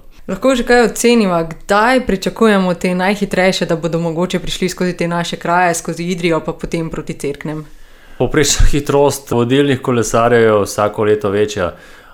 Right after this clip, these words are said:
Speaker 2: Recimo, lani so imeli na drugi strani Kladja povprečno preko triinštirideset kilometrov na uro. Tukaj v Idriji je povprečna hitrost skoraj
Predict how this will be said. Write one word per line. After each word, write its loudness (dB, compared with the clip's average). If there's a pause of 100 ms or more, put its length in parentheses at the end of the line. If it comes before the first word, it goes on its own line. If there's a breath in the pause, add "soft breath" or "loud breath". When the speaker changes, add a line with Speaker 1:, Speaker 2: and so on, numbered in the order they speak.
Speaker 2:
Recimo, 0
lani 2
so -4
imeli 0
na 2 (160)
drugi -2
strani 0
Kladja 2
povprečno -4
preko -2
triinštirideset -6
kilometrov -4
na -2
uro. 0 (340 loud breath)
Tukaj 2
v 2
Idriji 4
je 4
povprečna -4
hitrost -2
skoraj 0